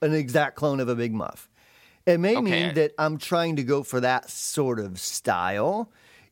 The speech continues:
Speaker 1: using transistors, which n-, ninety percent of fuzzes use, but I'm doing a bunch of crazy different things that you don't ever see on, like, a Big Muff, you know? So it's
Speaker 2: Hmm.
Speaker 1: like, e-, e-, e-,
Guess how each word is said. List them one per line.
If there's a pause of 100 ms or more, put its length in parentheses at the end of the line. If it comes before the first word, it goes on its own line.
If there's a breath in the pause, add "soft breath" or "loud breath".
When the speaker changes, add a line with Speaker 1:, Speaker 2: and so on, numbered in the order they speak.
Speaker 1:
using
transistors,
which
n-,
ninety
percent
of
fuzzes
use, (420 soft breath)
but
I'm
doing (180)
a
bunch
of
crazy
different
things
that (100)
you (240)
don't (760)
ever
see
on,
like,
a
Big
Muff, (420)
you
know? (760 loud breath)
So
it's
Speaker 2:
Hmm.
Speaker 1:
like, (540)
e-,
e-,
e-,